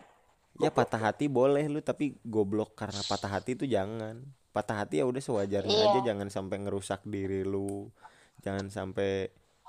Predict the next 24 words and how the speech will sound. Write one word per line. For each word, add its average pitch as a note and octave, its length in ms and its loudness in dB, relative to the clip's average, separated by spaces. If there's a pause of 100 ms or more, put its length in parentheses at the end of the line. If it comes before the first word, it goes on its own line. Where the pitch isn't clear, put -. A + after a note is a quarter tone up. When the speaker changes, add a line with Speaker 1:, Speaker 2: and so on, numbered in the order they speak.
(100)
Speaker 1:
keadaannya G2+ 560 0
udah G#2 240 -2
hancur, G2+ 320 -2
lu C3+ 160 0
bikin G#2 320 -6
tambah G2 240 -2
hancur, F#2+ 400 -4
enggak. F#2 560 -6 (4000)
Speaker 2:
Iya, - 140 10 (140)
iya, E5+ 140 0 (120)
Speaker 3:
Anak G#3+ 200 2
Speaker 2:
bener. D3 140 8
Speaker 3:
indie A3 360 2
banget A#3 240 10 (180)
emang. A#2+ 220 0 (140)
Speaker 1:
Wah, G#2+ 320 -10
anjing. G2+ 320 -6 (320)
Lagi C#3 320 0
patah D#3+ 280 6
hati E3 280 4
gini E3 320 6
tuh G#3+ 160 4
yang F3+ 240 8
gitu F3 240 4